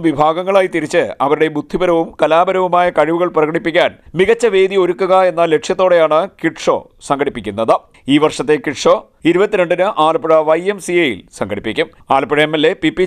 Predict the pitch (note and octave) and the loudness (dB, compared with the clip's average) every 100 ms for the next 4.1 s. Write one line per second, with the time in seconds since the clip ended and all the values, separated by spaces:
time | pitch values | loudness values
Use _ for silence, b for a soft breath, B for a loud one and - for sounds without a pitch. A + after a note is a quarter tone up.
0 | F3+ F3+ F3 D#3 D3 - _ _ - C#3+ | -2 -4 -2 -2 -4 -6 _ _ -8 -4
1 | E3+ D#3 C3 G2+ G2 G#2+ G2+ G2 D#3+ - | 0 0 -2 -8 -10 -10 -10 -6 -6 -4
2 | - B2+ D3 C#3 C3+ C3+ C#3 C#3+ D3 C#3+ | -6 -2 0 2 2 0 2 0 0 -2
3 | - D3 C#3 C#3 C#3+ C#3+ F#3 C#3+ D3 C3 | -2 -4 -4 -4 -2 -2 0 0 0 -2